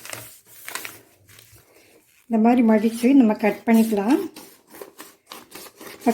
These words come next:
கட் பண்ணிட்டு இதை வந்து நம்ம ஃபோல்டு பண்ணிக்கலாம். சின்ன சின்னதா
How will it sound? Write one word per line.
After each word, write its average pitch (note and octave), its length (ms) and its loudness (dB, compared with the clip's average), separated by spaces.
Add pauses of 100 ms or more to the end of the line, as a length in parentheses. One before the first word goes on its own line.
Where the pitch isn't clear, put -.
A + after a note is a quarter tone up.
கட் A3+ 240 4
பண்ணிட்டு C#4+ 440 8
இதை B3 220 4
வந்து A#3+ 220 4
நம்ம A3 220 0 (1600)
ஃபோல்டு C#4+ 480 8
பண்ணிக்கலாம். G#3+ 520 0 (2500)
சின்ன B3+ 280 8
சின்னதா B3+ 280 4